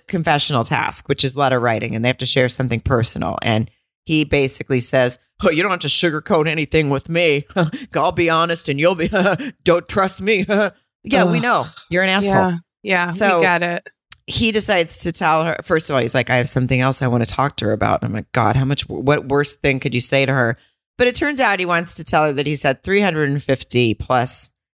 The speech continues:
Speaker 1: partners in sex. And she says, "D-, do you keep a list?" And he's like, "No, I kinda go by the weeks in a year and
Speaker 2: <laughs>
Speaker 1: one a week." And I, he has his whole math figured out about how he's banged three hundred and fifty people. Um,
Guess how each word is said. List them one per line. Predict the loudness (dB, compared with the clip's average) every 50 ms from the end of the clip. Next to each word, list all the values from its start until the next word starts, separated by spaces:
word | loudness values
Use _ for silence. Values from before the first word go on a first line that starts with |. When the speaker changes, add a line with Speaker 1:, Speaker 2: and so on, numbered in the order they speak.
| _ _ _ _ -6
Speaker 1:
partners | -2 0 0 0 -2 -4 -4 -2 -2 0 0 -2 -2 -2 -6 _ -4
in | -2 -2 -2
sex. | 0 0 2 0 0 -2 -4 -4 -2 -2 -2 -2 -6 _ _ _ _ _ _ _ _ -6 -2
And | 0 0 2 0 0 -2 -2 -2
she | -2 0 0 0 0 0 0
says, | 0 0 0 2 0 0 0 -2 -6 -6 -6 -8
"D-, | -14 -14 _
do | -4 -4 -4
you | -4
keep | -4 -4 -6 -4 -4 -4
a |
list?" | -4 -2 0 0 0 2 0 0 -2 -2 -4 -6 -4 -2
And | 0 0 0 0
he's | -2 -2 -2 0
like, | -2 -2 -2 _
"No, | -6 -4 -2 0 2 0
I | 0 -2
kinda | -4 -6 -6 -6 -4
go | -4 -2
by | 0 0 0
the | 0 0
weeks | 0 0 -2 -2 -2 -2 -2 -2
in | 0 0
a | 0
year | 0 0 -2 0 2 2 2 2 2 0 0
and | -2 -4 -6 -8 -14 _ -6 0
Speaker 2:
<laughs> | 2 2 2 2
Speaker 1:
one | 2 0 2 2
a | 2 0
week." | 0 0 0 2 2 0 0 -2 -2 -4
And | -4 -4 -4 -4
I, | -2 -2 -2 -2 -6
he | -8 -6 -2 0 2
has | 2 2 0
his | -2 -4 0
whole | 0 2 2 0 0
math | -2 -2 0 0 -2 -2 -6
figured | -8 -4 -4 -2 0 2
out | 2 2 2
about | 0 0 0 0
how | 0 -2 -2
he's | -4 -6 -4
banged | 0 0 2 2 0 -2 -4 -8 -6
three | -2 0 0
hundred | 0 0 0 -2 -4
and | -4 -2
fifty | -2 -2 -2 -2 -8 -4
people. | 0 -2 0 0 0 -2 -2 -2 _ _ _ _ _ _ _ _ _ _ -2
Um, | 0 0 0 0 -2 -6 -12 -14